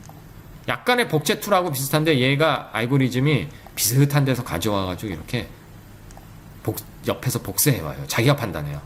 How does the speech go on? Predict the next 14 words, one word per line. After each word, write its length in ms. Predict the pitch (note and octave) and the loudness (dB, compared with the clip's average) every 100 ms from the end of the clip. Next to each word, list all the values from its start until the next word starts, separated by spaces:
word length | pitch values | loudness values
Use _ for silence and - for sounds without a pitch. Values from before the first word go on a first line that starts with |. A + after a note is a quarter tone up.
| - - - - | -14 -18 -14 -4
"아, 120 | C3 | 2
여기랑 280 | C3+ D#3 D3 | 4 4 2
똑같은 320 | - F3 D#3 | -2 -2 0
데는 160 | D#3+ | 0
여기입니다." 440 | G#2+ G#2 G#2+ G2 G#2+ | 2 0 0 0 -2
이러면서 480 | F2+ E2 D2+ D2 - - - - - - - - - - - - - - - - - - - - - - - - - - - - | -2 -6 -8 -10 -12 -14 -18 -18 -20 -18 -18 -18 -20 -20 -20 -20 -20 -20 -18 -20 -20 -20 -20 -20 -20 -20 -18 -20 -20 -18 -18 -16
상처가 360 | - F#3+ F#3+ D#3 | -6 -2 0 0
말끔히 380 | D3 - C3+ G2 | 0 -2 -2 -2
사라졌죠. 500 | A2 - C#3 - F#2 | -6 -8 -10 -10 -2
요게 300 | B2 E3+ E3+ | 0 2 2
힐링 320 | B3+ C#4+ D4 | 2 2 4
마스크에서 480 | F3+ - B2 G#2+ C#3+ | 0 0 -2 0 0
레이어가 500 | D#2+ F2+ A#2+ G#2+ F2 | 2 2 4 2 -2
됩니다. 380 | - C2 B1+ | -8 -10 -10